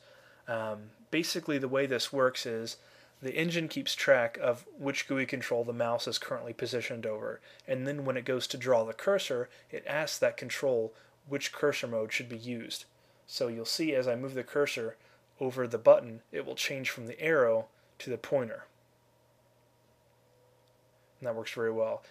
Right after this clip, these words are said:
And you'll notice the button becomes highlighted as well, and then I can click to depress it.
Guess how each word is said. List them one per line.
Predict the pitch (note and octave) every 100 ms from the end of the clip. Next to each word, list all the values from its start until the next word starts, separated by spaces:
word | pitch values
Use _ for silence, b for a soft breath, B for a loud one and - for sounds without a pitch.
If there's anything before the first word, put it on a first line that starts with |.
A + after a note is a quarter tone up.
| -
And | C3
you'll | B2
notice | B2 B2 -
the | B2+
button | C3 B2
becomes | A#2+ B2 A#2+ -
highlighted | C#3 A#2+ A#2 A2+
as | A2+ A2
well, | C3 B2+ B2+ B B B -
and | A#2+
then | A2+
I | G#2+
can | B2
click | - B2+ -
to | A#2+
depress | G#2+ - B2+ -
it. | -